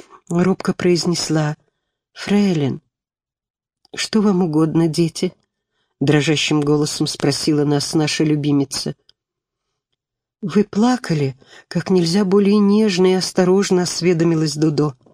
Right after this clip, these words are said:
«Откуда вы взяли, дети?» «Да, да, вы плакали, Дуся наша, кто вас обидел? Скажите», приставали мы. Кис-кис смутилась, добрые голубые глаза её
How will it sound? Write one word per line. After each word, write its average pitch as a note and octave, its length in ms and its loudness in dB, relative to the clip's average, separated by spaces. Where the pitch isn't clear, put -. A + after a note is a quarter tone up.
«Откуда E3+ 440 0
вы C#3+ 120 2
взяли, C3+ 380 2
дети?» C#3+ 440 -4
«Да, A3 380 2
да, G3 380 0
вы G#3+ 140 0
плакали, G#3+ 760 -2
Дуся G#3 540 0
наша, E3 380 -2
кто - 320 0
вас A#3 340 0
обидел? G3 500 0
Скажите», G3+ 920 -2
приставали C3+ 640 -4
мы. - 180 -6
Кис-кис - 640 -2
смутилась, C#3 920 -2
добрые E3+ 520 2
голубые E3+ 480 0
глаза E3+ 400 0
её F3 340 2